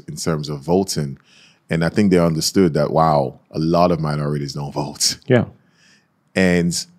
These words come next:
Speaker 1: I tell people, you cannot blame the minority for not voting.
Speaker 2: Mm.
Speaker 1: You're not putting information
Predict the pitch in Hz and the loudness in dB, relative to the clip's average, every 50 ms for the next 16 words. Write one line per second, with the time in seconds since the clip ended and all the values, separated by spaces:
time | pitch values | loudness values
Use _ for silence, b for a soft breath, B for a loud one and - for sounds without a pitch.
0 | _ _ - - 78 85 - - 98 90 107 107 101 95 82 78 87 85 - 92 | _ _ -4 -2 -2 0 2 2 2 2 2 2 2 2 2 2 0 0 0 0
1 | 87 101 - 82 87 92 87 85 80 78 78 76 78 85 87 82 82 76 73 - | 0 0 0 0 0 0 0 2 0 0 0 0 0 2 2 2 2 0 -2 -6
2 | 78 73 73 71 - 78 76 78 - - 69 65 - _ _ _ _ - - 104 | -6 -8 -8 -8 -6 -6 -6 -6 -6 -10 -12 -14 -16 _ _ _ _ -8 -4 -2
3 | 101 92 85 87 85 90 101 110 - - 107 98 92 85 85 - - 80 87 90 | -2 0 0 2 2 2 2 0 0 0 0 2 2 2 0 0 -2 0 2 0
4 | 87 - - 82 76 71 - | 0 0 -2 -2 -4 -4 -8